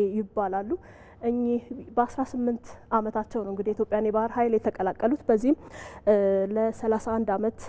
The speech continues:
እ፣ ሰርተዋል ማለት ነው። የኢትዮጵያ የባህር ኃይልን ተቀላቅለው፣ እ፣ ሲሰሩ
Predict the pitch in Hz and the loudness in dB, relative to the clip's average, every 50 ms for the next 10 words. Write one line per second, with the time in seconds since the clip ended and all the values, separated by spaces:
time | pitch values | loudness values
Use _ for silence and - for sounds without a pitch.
0 | - - - - - 175 202 - - 202 214 - - - 208 208 202 202 202 202 | -16 -16 -10 -6 -6 -4 -4 -2 -2 -2 -2 -2 0 2 4 4 4 2 0 -2
1 | 180 180 185 190 - 247 269 277 269 240 233 220 214 214 208 - - - - 226 | -2 -2 -2 -4 -2 0 0 2 2 0 0 0 0 -2 -2 -4 -6 -8 -8 -8
2 | 208 202 - 226 208 - - 208 202 202 208 208 196 208 190 196 - - - 214 | -6 2 2 2 2 4 4 4 6 6 6 4 4 2 0 0 -2 0 2 4
3 | 202 202 190 202 208 202 - 233 - - 202 196 185 - 185 208 208 208 - - | 4 4 4 2 0 0 0 -4 -2 0 2 2 2 2 2 2 2 2 0 -6
4 | - - - - - - - - 208 202 196 196 196 190 190 202 190 - - 262 | -12 -18 -20 -20 -20 -18 -8 -4 -2 -2 0 0 -2 -2 -4 -4 -4 -2 -2 -2
5 | 240 - 240 220 214 | 0 2 2 2 4